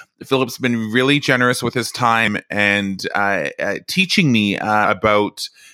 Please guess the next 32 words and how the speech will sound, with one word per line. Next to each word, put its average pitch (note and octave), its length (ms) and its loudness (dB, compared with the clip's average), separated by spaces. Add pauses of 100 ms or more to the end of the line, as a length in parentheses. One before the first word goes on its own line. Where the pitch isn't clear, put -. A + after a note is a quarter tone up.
(140)
uh, G#2+ 400 2
more B2+ 240 4
about C3+ 180 0
the B2 60 0
craft A2+ 560 -2
of G2+ 120 0
directing G2 640 0
and, F#2 280 -2 (240)
and, G#2+ 380 -2 (320)
uh, A2 220 2 (100)
text - 320 -4
work A#2 220 2
and G2+ 200 -2
vocal C3+ 380 0
production G#2+ 640 0
and G2 120 0
how B2 220 -2
he B2 80 0
gets - 300 -4
things A#2+ 260 0
out A2 100 0
of G2+ 80 -6
people. F#2 480 -2 (440)
So D3 160 4
I'm C#3 180 2
really F3 220 6
getting D#3 300 2
a, C3 200 2
a, A#2+ 140 2
a B2 100 2
really C#3 240 4
well-rounded, A#2 960 0